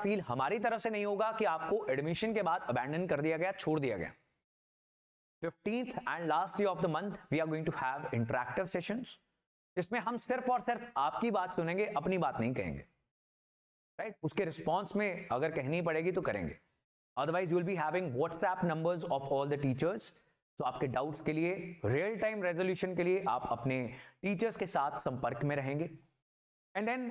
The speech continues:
if you want to have a call with the teachers, तो आप उसके बारे में भी इंस्टीट्यूट के स्टूडेंट हेल्पलाइन नंबर्स आपको मिल जाएंगे after registration।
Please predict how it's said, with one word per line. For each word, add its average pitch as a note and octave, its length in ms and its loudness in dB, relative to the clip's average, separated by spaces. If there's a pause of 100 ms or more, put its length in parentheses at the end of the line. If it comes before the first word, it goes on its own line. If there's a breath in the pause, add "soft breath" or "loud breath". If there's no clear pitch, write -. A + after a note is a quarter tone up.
if - 100 -4
you A3 100 2
want G#3 260 0 (340)
to G3 60 2 (380)
have C#3+ 180 0
a - 20 -2 (120)
call G3 260 2 (680)
with D3+ 120 0
the F3 100 2
teachers, G#3 380 0
तो C4+ 60 2
आप F#3 220 2
उसके F#3+ 200 0
बारे D#3 220 2
में D3 120 0
भी G3 120 2 (100)
इंस्टीट्यूट E3 500 0
के F#3 100 0
स्टूडेंट A3+ 460 0
हेल्पलाइन E3+ 480 0
नंबर्स D3 280 0
आपको C3 240 0
मिल A2+ 160 2
जाएंगे C3+ 260 0
after A#2+ 340 2
registration। D#3 640 0